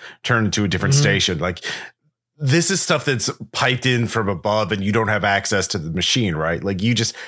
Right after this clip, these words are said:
Speaker 1: have to listen to it. There's no,
Speaker 2: <laughs>
Speaker 1: you, you just, it's just part of your job is to listen to this. And God, such a different experience. Uh, it, it's not as fun when I am, I, I would imagine.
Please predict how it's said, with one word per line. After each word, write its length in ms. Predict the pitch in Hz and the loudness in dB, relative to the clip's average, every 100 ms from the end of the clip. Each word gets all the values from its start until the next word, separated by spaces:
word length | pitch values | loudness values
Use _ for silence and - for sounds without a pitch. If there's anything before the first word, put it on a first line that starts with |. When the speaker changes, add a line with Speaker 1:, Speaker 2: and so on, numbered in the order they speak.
| - | -8
Speaker 1:
have 360 | - 113 113 - | -2 0 0 0
to 100 | 123 | 0
listen 420 | 104 110 110 92 | 2 2 0 0
to 180 | 90 87 | 0 -2
it. 100 | 76 | -2
There's 220 | 101 101 | -2 0
no, 320 | 107 101 98 - - 123 180 | 0 -2 -4 -6 -6 -2 0
Speaker 2:
<laughs> 360 | 175 175 - | 0 -2 -2
Speaker 1:
you, 220 | 110 110 127 | 2 2 2
you 200 | 127 117 | 2 4
just, 320 | 131 98 90 | 2 0 0
it's 180 | 120 - | 0 2
just 220 | 127 - | 2 0
part 200 | 131 131 | 0 2
of 100 | 117 | 2
your 140 | 113 101 | 0 0
job 500 | 107 107 107 90 - | 0 2 2 0 -2
is 220 | 101 - | -2 -2
to 120 | 104 | -2
listen 480 | 92 104 - 104 87 | 0 2 2 2 0
to 100 | 82 | -2
this. 440 | 67 67 67 - - 78 | -4 -6 -4 -6 -8 -6
And 500 | 80 80 78 78 - - | -4 -2 -4 -8 -12 -6
God, 520 | 82 92 87 82 - - - - | 0 2 4 0 -2 -8 -14 -6
such 320 | - 104 95 | -2 0 2
a 60 | 95 | 2
different 360 | 90 87 87 82 | 0 0 -2 -2
experience. 840 | - 82 85 85 71 73 80 - - | -2 -2 0 -2 -4 -4 -4 -4 -6
Uh, 420 | 82 76 143 73 - | -6 -6 -4 -6 -2
it, 220 | 104 85 | 0 2
it's 240 | 117 101 117 | 0 2 2
not 220 | 131 147 | 2 2
as 120 | 131 | 0
fun 480 | - 151 110 80 - | 0 2 2 0 -4
when 260 | 98 90 87 - | -4 -2 -2 0
I 120 | 87 | 0
am, 200 | 85 85 - | 0 -2 -2
I, 160 | 90 87 | -2 0
I 140 | 98 | 0
would 160 | 90 82 | 2 2
imagine. 440 | 80 80 76 69 | 0 0 -2 -8